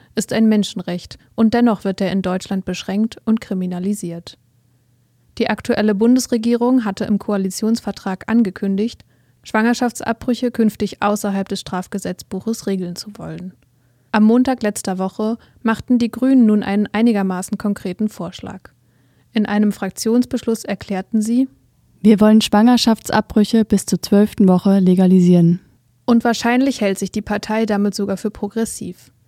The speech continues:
Speaker 1: Die Forderung der Grünen, Paragraph achtzehn müsse reformiert werden, ist allerdings nichts wert. Schwangerschaftsabbrüche sind eine medizinische Grundversorgung und haben nichts im Strafrecht zu suchen. Das Angebot, sie bis zur zwölften Woche zu legalisieren,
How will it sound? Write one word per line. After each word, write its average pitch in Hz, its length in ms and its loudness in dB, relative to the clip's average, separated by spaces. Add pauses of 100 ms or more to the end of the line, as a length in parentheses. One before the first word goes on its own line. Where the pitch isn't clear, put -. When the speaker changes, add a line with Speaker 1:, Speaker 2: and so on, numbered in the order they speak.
(360)
Speaker 1:
Die 214 80 -2
Forderung 240 400 2
der 208 120 0
Grünen, 226 460 0 (240)
Paragraph 214 560 -4
achtzehn 220 420 -2
müsse 208 240 -2
reformiert 208 560 -2
werden, 196 440 -4 (280)
ist - 200 -6
allerdings 202 400 0
nichts 196 320 -4
wert. 180 380 -6 (340)
Schwangerschaftsabbrüche 202 1080 -2
sind 214 160 0
eine 202 180 0
medizinische 202 640 0
Grundversorgung 208 960 -2 (220)
und 202 140 0
haben 208 320 2
nichts 240 240 2
im 208 140 -4
Strafrecht 185 560 -10
zu - 100 -8
suchen. 185 460 -8 (600)
Das 202 160 -4
Angebot, 226 600 0
sie 220 100 -4
bis 196 180 -4
zur 208 160 -6
zwölften 208 440 -4
Woche 202 220 -6
zu 220 120 -6
legalisieren, 190 880 -4